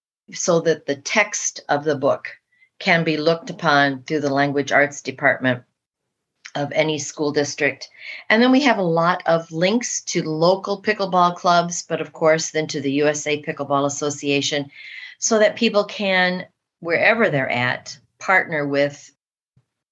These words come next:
other organizations. We link certainly with the U S A Pickleball Association, the youth program, um,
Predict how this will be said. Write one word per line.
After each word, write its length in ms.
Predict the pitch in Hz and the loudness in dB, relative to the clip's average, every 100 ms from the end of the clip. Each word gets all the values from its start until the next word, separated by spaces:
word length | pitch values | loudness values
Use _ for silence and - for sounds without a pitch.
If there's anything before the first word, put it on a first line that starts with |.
| _ _ _ _ - _ _ - | _ _ _ _ -20 _ _ 0
other 240 | 160 160 | 0 4
organizations. 760 | 156 151 151 139 151 156 135 | 2 2 -2 0 0 0 -6
We 100 | 175 | -4
link 220 | 175 208 175 | 0 0 0
certainly 420 | - 190 165 156 | 0 0 2 -2
with 380 | 143 143 143 _ | 2 0 0 _
the 120 | 147 | -8
U 140 | 151 151 | 0 2
S 180 | 147 147 | 2 0
A 140 | 139 | -2
Pickleball 460 | - 165 156 151 147 | -2 -4 2 2 2
Association, 840 | 147 147 147 151 151 147 156 147 - _ - | 0 -4 -4 -2 0 0 -2 -4 -8 _ -2
the 320 | 139 135 131 - | 2 4 2 -4
youth 400 | 151 175 180 - | 0 2 2 -4
program, 760 | 180 165 165 156 156 151 156 - | 0 2 4 2 4 2 -2 -10
um, 400 | 139 131 131 | -8 -6 -8